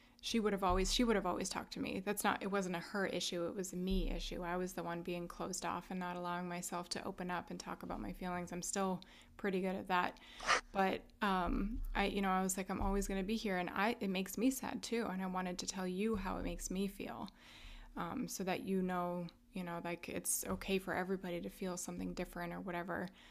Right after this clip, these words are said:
Um, and just interesting how, and we can lead into this topic, but how she,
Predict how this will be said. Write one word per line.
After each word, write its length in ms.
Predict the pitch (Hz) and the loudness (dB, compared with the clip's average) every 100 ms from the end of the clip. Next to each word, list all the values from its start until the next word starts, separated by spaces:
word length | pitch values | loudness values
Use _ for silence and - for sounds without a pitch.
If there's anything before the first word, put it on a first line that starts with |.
| - - - - | -20 -20 -20 -8
Um, 540 | 180 175 170 175 180 - - - - | -6 -4 -2 -4 -6 -12 -20 -20 -4
and 120 | 202 185 | 0 2
just 220 | 190 - | 0 0
interesting 520 | - 190 190 - 190 180 | 0 0 0 0 0 0
how, 440 | 175 175 170 170 - - - | 0 0 2 0 -6 -8 -4
and 320 | 180 - - - - - | -4 -6 -12 -14 -14 -6
we 100 | 190 | -4
can 240 | 190 180 - - - - - - - | -2 -4 -6 -14 -14 -14 -16 -20 -2
lead 240 | 208 214 | 2 4
into 220 | 190 185 185 | 4 0 0
this 160 | 175 - | -2 2
topic, 380 | 180 175 175 - | 2 2 -2 2
but 300 | 175 - - - - - - | 2 2 -8 -14 -16 -18 -20
how 360 | - 196 180 185 | -4 2 4 2
she, 720 | 190 - 208 190 185 175 175 | 0 0 2 4 4 2 0